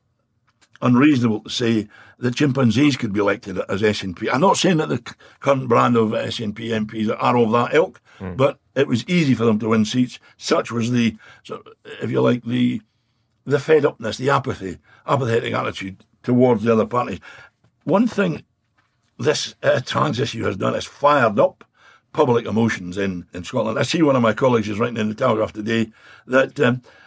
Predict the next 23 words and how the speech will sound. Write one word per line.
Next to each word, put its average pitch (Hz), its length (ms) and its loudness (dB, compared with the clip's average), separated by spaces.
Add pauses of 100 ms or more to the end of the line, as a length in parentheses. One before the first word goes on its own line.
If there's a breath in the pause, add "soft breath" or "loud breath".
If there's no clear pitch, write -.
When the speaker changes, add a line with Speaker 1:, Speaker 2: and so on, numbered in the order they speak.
Speaker 1:
what's - 200 -2
her 120 80 2
name, 113 160 4
J 120 180 2
K 120 140 0
Rowling 117 440 2
forced 123 320 0
Nicola 107 320 -4
to, 107 260 -6
to, 113 220 -8
to 107 200 -6
resign. 107 360 0 (240 loud breath)
I'm - 100 -4
not 160 160 4
sure 135 160 2
if 113 60 2
that's 139 200 0
the 110 80 -12
case, 107 220 -6
but 113 120 -8
she 120 140 -8
certainly 185 600 -2 (240 loud breath)
highlighted 113 680 4